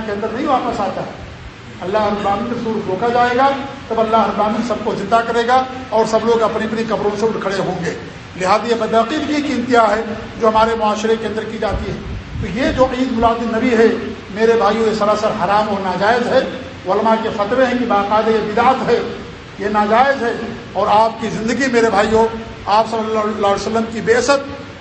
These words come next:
یہ اہم دن ہے، کیونکہ آپ کی بعثت ہی سے دنیا سے کفر اور شرک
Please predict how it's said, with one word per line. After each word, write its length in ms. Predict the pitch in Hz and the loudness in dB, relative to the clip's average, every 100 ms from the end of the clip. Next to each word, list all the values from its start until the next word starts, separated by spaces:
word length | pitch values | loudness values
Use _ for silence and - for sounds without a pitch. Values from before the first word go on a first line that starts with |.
| - | -2
یہ 140 | 208 226 | 0 2
اہم 220 | 196 196 226 | 0 -2 -2
دن 100 | 202 175 | -2 -4
ہے، 100 | - - - - - - - | -6 -10 -12 -16 -18 -18 -8
کیونکہ 300 | 202 214 247 | -4 -2 -2
آپ 280 | 180 208 247 247 | 2 4 2 0
کی 60 | 208 | -2
بعثت 400 | 208 208 240 240 | -2 0 -2 -2
ہی 120 | 285 269 | -2 0
سے 80 | |
دنیا 320 | 262 233 226 240 | 0 0 0 0
سے 80 | 233 233 | 0 -2
کفر 160 | 254 | -2
اور 100 | 233 226 | 0 0
شرک 220 | 226 220 | -2 -4